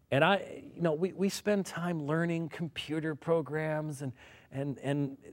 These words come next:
you may have your favorite sports teams and stuff, and you might memorize all sorts of things about the statistics of that sports team. Here we're talking about the eternal Word of God. We're talking about something that has eternal impact in our lives, and yet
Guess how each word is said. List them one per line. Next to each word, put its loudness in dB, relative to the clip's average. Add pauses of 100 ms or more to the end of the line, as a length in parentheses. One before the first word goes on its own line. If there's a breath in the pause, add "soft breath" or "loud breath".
(160)
you 0
may 4
have 4
your 0
favorite 0
sports 0
teams -4
and -2
stuff, 0
and 0
you 2
might 2
memorize 2
all 4
sorts -4
of -12
things -2
about 0
the -8
statistics -8
of -6
that 2
sports -6
team. -10 (400 soft breath)
Here 2
we're -2
talking -2
about 0
the -10
eternal -2
Word 6
of 2
God. 2
We're 4
talking 0
about 4
something -2
that 0
has 2 (360 soft breath)
eternal 4
impact 4
in 0
our 6
lives, 6
and 4
yet 6